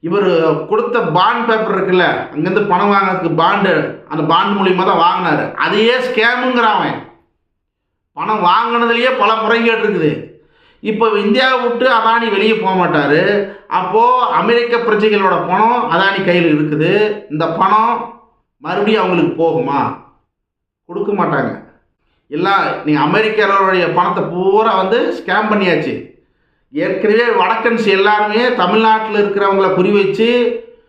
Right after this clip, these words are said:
மெசேஜ் அனுப்புறது, "ஒரு பதினஞ்சாயிரம் கட்டினா உங்களுக்கு ஐம்பது லட்ச ரூபா உங்க பேங்க்ல போடுறோம்" அப்படின்னு இவங்க சும்மா சொல்றது,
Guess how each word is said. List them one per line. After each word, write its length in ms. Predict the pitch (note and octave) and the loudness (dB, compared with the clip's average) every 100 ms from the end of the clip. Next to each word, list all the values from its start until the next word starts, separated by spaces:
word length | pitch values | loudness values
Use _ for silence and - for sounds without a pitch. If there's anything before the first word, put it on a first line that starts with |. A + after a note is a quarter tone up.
| _ _ _ - | _ _ _ -12
மெசேஜ் 320 | F3 G3 A#3 | -4 0 0
அனுப்புறது, 760 | A3 G3+ G3+ G3 F#3+ A3+ A#3+ A#3 A#3 - | 0 -2 0 0 2 2 2 -2 -6 -6
"ஒரு 160 | F#3+ | -2
பதினஞ்சாயிரம் 760 | G3 G3 A3 A3 G#3+ A3 A3+ A3 | 0 0 0 0 2 2 0 -2
கட்டினா 240 | G3+ G3 | -4 0
உங்களுக்கு 360 | A3 G#3+ G3 F3+ | 0 2 0 2
ஐம்பது 500 | E3+ G3+ A#3 A#3+ A3 | 0 0 0 2 0
லட்ச 120 | G#3+ | 0
ரூபா 140 | A3 A3 | 0 2
உங்க 320 | G#3 E3 F3 | 0 0 0
பேங்க்ல 220 | F#3+ F#3+ | 0 0
போடுறோம்" 560 | F3+ E3+ F#3 F#3+ G#3+ G#3 | -2 0 0 2 2 2
அப்படின்னு 340 | F#3 F3+ G3 | 0 0 2
இவங்க 360 | G#3 F#3 E3+ E3+ | 2 2 2 0
சும்மா 340 | F3 G3 F#3+ | 0 0 0
சொல்றது, 800 | F3+ E3+ F3 F#3+ G#3 A3 - | 0 0 2 2 2 2 -4